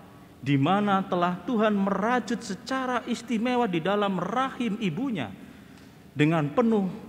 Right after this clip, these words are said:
kasih dan dibentuk dengan rancangan yang sesuai dengan apa yang di mana Tuhan melihat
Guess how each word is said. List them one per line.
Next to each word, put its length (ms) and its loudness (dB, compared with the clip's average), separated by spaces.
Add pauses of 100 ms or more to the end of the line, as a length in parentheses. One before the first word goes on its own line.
(380)
kasih 560 0 (320)
dan 240 2
dibentuk 560 2 (160)
dengan 320 0
rancangan 800 -2
yang 240 -2
sesuai 720 -2 (480)
dengan 320 0
apa 640 -2 (320)
yang 160 0
di 80 -2
mana 400 2
Tuhan 320 2
melihat 480 0